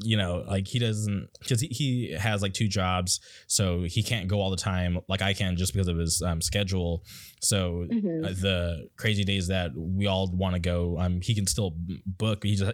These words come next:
Speaker 1: or he can still go. He just, he just has to book in advance. So,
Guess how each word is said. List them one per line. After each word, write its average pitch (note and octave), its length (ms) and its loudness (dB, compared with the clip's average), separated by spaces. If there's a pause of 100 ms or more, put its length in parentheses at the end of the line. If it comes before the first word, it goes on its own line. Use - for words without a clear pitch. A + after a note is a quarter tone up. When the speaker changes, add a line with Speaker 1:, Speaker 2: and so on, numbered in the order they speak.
Speaker 1:
or A2 120 0
he A2 240 -2
can D3+ 100 0
still B2 140 0
go. A#2 140 0
He A2 80 2
just, G2+ 160 -2
he A2 80 0
just G2+ 140 0
has G#2 180 -2
to F2+ 220 0 (420)
book G#2+ 240 2
in A2 260 -2
advance. F2+ 720 0 (560)
So, E2 540 0